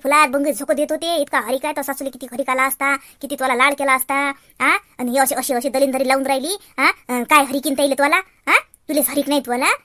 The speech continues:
एखादी माय कशी पोरगी आहेस हो तू, हा? एखादी लोक ती हरी घेतात माय, इतकं साजरं, हा? कोणाला वाटत नाही माय बाई, तुला काय वाटतं काय बाई, बाई, मला समजूनच नाही राहिलं माय बाई, हा? पाय बरं, तूच म्हणस ना, तो दोन महिने पाहुणा गेला तर आला नाही, सुट्टी नाही, सुट्टी नाही, आणि त्या सांगितल्या, सांगितल्या कशी रातभरात रेल्वेत बसला आणि सकाळून हजर,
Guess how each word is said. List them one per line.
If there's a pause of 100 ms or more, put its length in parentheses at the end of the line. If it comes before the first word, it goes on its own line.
(100)
एखादी
माय
कशी
पोरगी
आहेस
हो
तू, (340)
हा? (320)
एखादी
लोक
ती
हरी
घेतात
माय,
इतकं
साजरं,
हा? (240)
कोणाला
वाटत
नाही
माय
बाई,
तुला
काय
वाटतं
काय
बाई,
बाई,
मला
समजूनच
नाही
राहिलं
माय
बाई, (360)
हा? (960)
पाय
बरं, (120)
तूच
म्हणस
ना, (160)
तो
दोन
महिने
पाहुणा
गेला
तर (380)
आला
नाही,
सुट्टी
नाही,
सुट्टी
नाही,
आणि
त्या
सांगितल्या,
सांगितल्या
कशी
रातभरात
रेल्वेत
बसला
आणि
सकाळून
हजर,